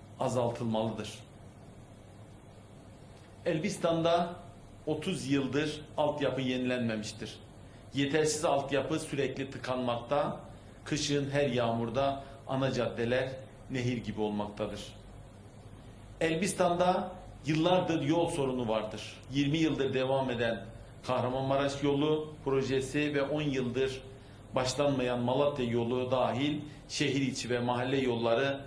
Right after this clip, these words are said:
bir türlü yapılmamakta, yapılanlar da sadece ömrü bir yıl sürüp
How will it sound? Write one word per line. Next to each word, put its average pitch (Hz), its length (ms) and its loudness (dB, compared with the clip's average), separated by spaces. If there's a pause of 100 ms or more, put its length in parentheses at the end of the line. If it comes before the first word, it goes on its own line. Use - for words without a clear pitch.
(680)
bir 143 260 2
türlü 117 220 0
yapılmamakta, 127 1000 0 (460)
yapılanlar 123 720 0
da 147 340 2 (1200)
sadece 120 400 0
ömrü 120 360 0
bir 123 120 -2
yıl 117 160 2
sürüp 123 340 -4